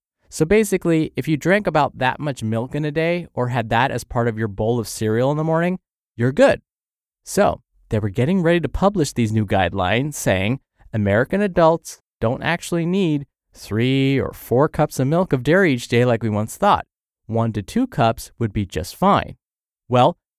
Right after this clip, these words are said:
once the dairy industry got wind of this, they started creating a huge stink. They told the U S D A that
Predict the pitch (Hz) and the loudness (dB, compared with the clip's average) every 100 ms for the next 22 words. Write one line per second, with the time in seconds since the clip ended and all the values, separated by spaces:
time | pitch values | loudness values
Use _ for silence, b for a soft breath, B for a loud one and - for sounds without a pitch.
0 | _ - 104 101 - 92 90 113 185 302 | _ -8 -4 -4 -4 -6 -2 2 4 4
1 | 180 117 107 117 107 87 110 107 95 101 | 2 2 0 -2 0 0 0 0 2 2
2 | 117 - - 117 - 113 147 202 - 127 | 2 -2 -6 -4 0 2 2 0 -2 0
3 | 101 107 127 98 90 90 - 269 127 - | 2 2 0 -2 -2 -4 -2 0 0 -4
4 | _ _ _ _ 117 - 208 247 143 123 | _ _ _ _ -2 4 4 4 4 4
5 | 120 - 107 110 110 82 | 4 2 2 2 2 -2